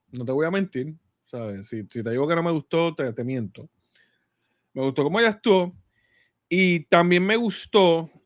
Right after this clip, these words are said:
el poder tener esa perspectiva de otra cultura, o sea, ver otro cul-, eh, otra cultura. Es como que uno aprender.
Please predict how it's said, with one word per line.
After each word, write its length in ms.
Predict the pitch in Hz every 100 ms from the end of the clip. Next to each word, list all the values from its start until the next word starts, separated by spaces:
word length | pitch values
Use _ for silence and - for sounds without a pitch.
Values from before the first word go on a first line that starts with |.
| _ _
el 280 | 156 165 -
poder 440 | 175 165 160 165
tener 680 | 202 202 208 196 156 147 143 _ _ _ _ _ _ _ _ _ - - _ _ _ _ _
esa 300 | - 165 202
perspectiva 1400 | 190 202 185 - - 185 _ - 208 202 175 156 147 - _ _
de 320 | - 143 156 151
otra 420 | 143 135 160 160
cultura, 600 | 175 - - 127 104 98
o 80 | 117
sea, 180 | 123 113
ver 220 | 120 170
otro 320 | 170 151 143
cul-, 160 | 156 143
eh, 140 | 143 -
otra 260 | 147 160
cultura. 460 | 160 147 127 110 113
Es 40 |
como 180 | - 170
que 60 | 151
uno 220 | 143 185
aprender. 500 | 190 170 143 113 101